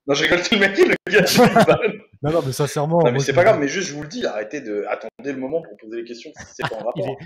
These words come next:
Speaker 2: il
Speaker 1: Si,
Speaker 2: est,
Speaker 1: si
Speaker 2: il est
Speaker 1: les
Speaker 2: plus
Speaker 1: questions en rapport avec le sujet, faites-le, mais sinon, je comprends pas le truc, tu sais, je vois dix fois le truc boulangerie, quand on est en train de parler de, de catégorie C et tout, je me dis : « Mais putain. »
Speaker 2: Il avait envie, il avait envie de te la poser. Baptiste, c'est un daron.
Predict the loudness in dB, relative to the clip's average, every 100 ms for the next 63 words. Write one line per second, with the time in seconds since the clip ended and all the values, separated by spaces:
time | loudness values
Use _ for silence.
0 | -18 -12 -8 -6 -6 -6 -10 -10 -6 -4
1 | -4 -6 -8 -12 -8 -6 -6 -8 -8 -10
2 | -12 -10 -10 -10 -10 -10 -4 -4 -4 -10
3 | -16 -16 _ -6 -4 -4 -6 -12 -14 -14
4 | -14 -20 _ -12 -10 -10 -14 -16 -16 -8
5 | -8 -6 -6 -6 -6 -6 -6 -6 -8 -12
6 | -12 -14 -12 -12 -10 -14 -16 -16 -14 -12
7 | -10 -10 -12 -14 -10 -10 -10 -16 -18 _
8 | -8 -6 0 0 0 -2 -2 0 0 -2
9 | -4 -4 -4 -4 -6 -6 -6 -6 -8 -8
10 | -8 -4 -2 -2 -2 -2